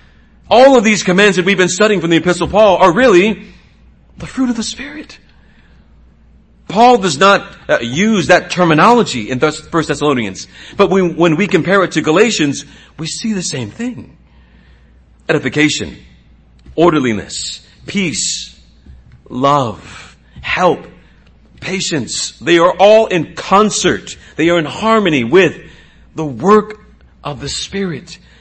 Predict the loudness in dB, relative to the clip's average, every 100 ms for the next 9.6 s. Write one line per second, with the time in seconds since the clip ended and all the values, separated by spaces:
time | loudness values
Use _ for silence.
0 | -14 -14 -12 -14 -12 -14 -12 -4 -4 -4
1 | -8 -8 -6 -6 -2 -2 -2 -4 -4 -2
2 | -2 -4 -4 -6 -16 -20 -12 -6 -4 -6
3 | -6 -10 -10 -20 -20 _ _ _ _ _
4 | _ _ _ _ _ _ -4 -4 -2 -6
5 | -2 0 -2 -6 -8 -6 -6 -8 -16 -20
6 | -20 _ _ _ _ _ _ _ _ _
7 | _ -14 -8 -6 -4 -6 -4 -2 0 0
8 | -4 -4 0 2 0 -6 -18 -20 -20 -20
9 | -14 -4 0 0 -2 -8